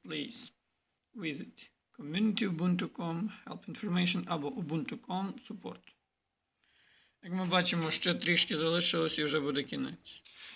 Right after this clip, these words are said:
І от, власне, ми підійшли до саме інсталяції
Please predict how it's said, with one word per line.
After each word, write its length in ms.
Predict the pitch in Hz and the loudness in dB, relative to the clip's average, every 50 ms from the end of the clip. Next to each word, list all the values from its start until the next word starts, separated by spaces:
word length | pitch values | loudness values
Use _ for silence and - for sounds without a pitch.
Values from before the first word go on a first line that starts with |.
| - _ | -10 _
І 60 | - | 2
от, 160 | 196 208 175 175 | 4 4 4 8
власне, 360 | 185 196 196 190 - 190 185 | 8 10 10 10 8 8 8
ми 140 | 180 180 180 | 8 8 6
підійшли 680 | - 175 151 160 165 - - 165 175 180 180 180 175 | 4 2 2 8 8 8 8 10 10 10 10 10 8
до 460 | 143 135 123 160 160 160 160 165 165 | 6 4 6 6 8 8 8 6 6
саме 360 | 160 - - 160 165 170 165 | 4 4 2 4 4 6 4
інсталяції 1400 | 170 165 160 - - - 170 165 170 175 170 175 - - - 165 160 143 135 135 143 156 165 165 165 165 165 - - | 4 2 0 -4 -6 -4 0 4 4 4 4 2 -2 -2 -2 -2 0 0 -2 2 6 8 10 10 10 8 8 6 2